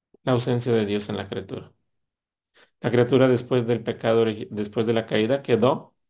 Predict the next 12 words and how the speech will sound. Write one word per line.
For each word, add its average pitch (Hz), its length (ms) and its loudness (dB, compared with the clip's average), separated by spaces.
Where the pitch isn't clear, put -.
vacía 127 520 0
de 120 140 2
Dios, 143 460 -4
en 113 120 -2
oscuridad 113 680 0
absoluta. 127 720 -2
¿Y 110 80 -6
qué 117 100 2
sucede 120 220 2
en 123 60 4
el 117 100 2
bautismo? 131 720 -2